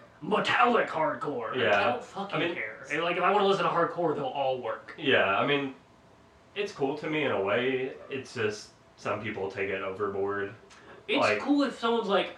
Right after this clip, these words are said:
Speaker 1: "Oh, what kind of band is that?" Then yeah, you can be like, "Well, here's specifically
Speaker 2: Yeah,
Speaker 1: what I would
Speaker 2: or
Speaker 1: consider
Speaker 2: s-,
Speaker 1: them."
Speaker 2: or if someone's like, "I wanna get into a genre," and you can be,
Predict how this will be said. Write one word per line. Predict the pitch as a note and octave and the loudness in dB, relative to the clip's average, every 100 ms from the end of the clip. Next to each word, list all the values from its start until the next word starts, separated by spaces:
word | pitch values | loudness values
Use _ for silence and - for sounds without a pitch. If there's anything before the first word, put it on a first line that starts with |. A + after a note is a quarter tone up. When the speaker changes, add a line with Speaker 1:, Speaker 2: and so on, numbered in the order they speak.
| - A3 | -4 2
Speaker 1:
"Oh, | G#3 | 4
what | G#3+ | 2
kind | - F#3+ | 0 -2
of | D#3 | -2
band | C#3+ D#3+ | -2 0
is | F#3+ | 0
that?" | A3 F3+ | 2 2
Then | G3+ G#3+ | 2 2
yeah, | G3 | 2
you | F#3 | 2
can | G3 | 0
be | E3 | 2
like, | D#3 C#3+ | 2 2
"Well, | D#3 D#3 | 0 2
here's | F#3+ F3 - | 4 4 0
specifically | - E3+ F3+ D#3+ D#3 D3 C#3 B2+ A#2+ - | -4 -4 -2 -4 -2 -2 -2 -2 -8 0
Speaker 2:
Yeah, | G3+ - | 4 6
Speaker 1:
what | - | 6
I | D3 | 6
would | B2+ | 4
Speaker 2:
or | A#2 - | 4 2
Speaker 1:
consider | D3 - | -2 -4
Speaker 2:
s-, | B2+ | -6
Speaker 1:
them." | - G3 | -4 2
Speaker 2:
or | C#3 | 2
if | B2 | 4
someone's | C#3 A#2+ A2+ A2+ | 2 2 0 0
like, | G#2+ | 0
"I | A#2+ | 0
wanna | A#2+ A#2 | 0 -2
get | A2+ A2+ | -4 -6
into | A2 G2+ | -6 -6
a | G2+ | -2
genre," | A2+ A2 G2+ G2+ | -2 -2 -2 -4
and | G2 G2 | -6 -8
you | |
can | G2 G2+ | -10 -10
be, | G2 G2+ | -8 -8